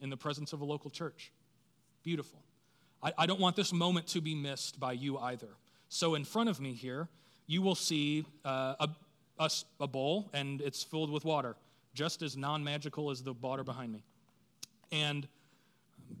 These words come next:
in just a moment, uh, we're gonna respond like we always do. We've talked about response before. Um, today, instead of receiving communion,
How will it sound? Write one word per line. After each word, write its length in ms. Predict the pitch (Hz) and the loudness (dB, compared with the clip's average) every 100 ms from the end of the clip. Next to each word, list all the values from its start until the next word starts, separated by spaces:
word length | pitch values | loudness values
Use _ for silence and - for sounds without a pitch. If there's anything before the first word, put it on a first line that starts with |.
| - | -6
in 180 | 175 160 | -2 0
just 300 | 147 196 - | 4 2 4
a 40 | 185 | 2
moment, 680 | 160 175 139 139 - - - - | 4 2 0 -4 -6 -10 -10 -4
uh, 180 | 139 135 | -2 0
we're 140 | 160 | 2
gonna 420 | 180 156 139 139 135 - | 2 2 0 -2 -6 -2
respond 520 | 147 - 160 160 175 | -2 0 2 2 4
like 220 | 147 143 | 2 0
we 100 | 143 | -2
always 460 | 143 143 156 147 139 | 0 2 2 0 -2
do. 200 | - 143 | -4 -2
We've 200 | 135 123 | -2 -4
talked 240 | 151 143 | -4 -4
about 240 | 151 139 135 | -2 -4 -4
response 480 | 131 - 139 135 - | -6 -4 -4 -4 -6
before. 540 | 139 - 135 131 127 _ _ _ _ _ 143 | -10 -8 -6 -6 -8 _ _ _ _ _ -18
Um, 200 | 139 143 160 - _ _ _ | -16 -16 -18 -20 _ _ _
today, 340 | - 175 202 220 | -4 0 2 2
instead 280 | 202 175 170 | 2 0 -2
of 120 | 143 | -2
receiving 540 | 147 - 185 180 165 | -2 -2 -2 0 0
communion, 720 | - 151 151 165 131 127 190 | -2 -2 0 0 0 0 -2